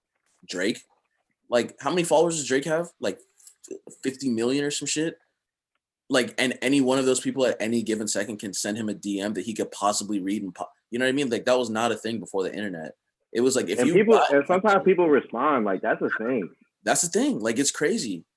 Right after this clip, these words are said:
Speaker 1: It's crazy 'cause I've, I've seen, like, bro, I mean, you see people tweet all the time, like, "Oh, yo, like,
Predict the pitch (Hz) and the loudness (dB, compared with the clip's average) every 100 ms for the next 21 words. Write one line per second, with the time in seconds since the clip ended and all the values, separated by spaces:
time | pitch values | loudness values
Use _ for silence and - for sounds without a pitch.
0 | - 127 165 196 208 156 131 151 156 - | -2 0 2 0 0 0 2 2 0 -4
1 | 151 156 175 - 170 185 208 101 - _ | -2 -2 -4 -2 -2 0 0 0 -4 _
2 | _ - 156 160 175 202 180 190 175 - | _ -6 -2 -2 -2 -2 -4 -4 -2 -2
3 | - 175 - 123 147 117 135 143 131 107 | -4 -6 -2 -2 -2 -4 -4 -4 -2 -4
4 | 90 _ _ _ _ _ - 113 110 123 | -6 _ _ _ _ _ 0 0 4 6
5 | 117 110 101 92 | 6 4 0 -2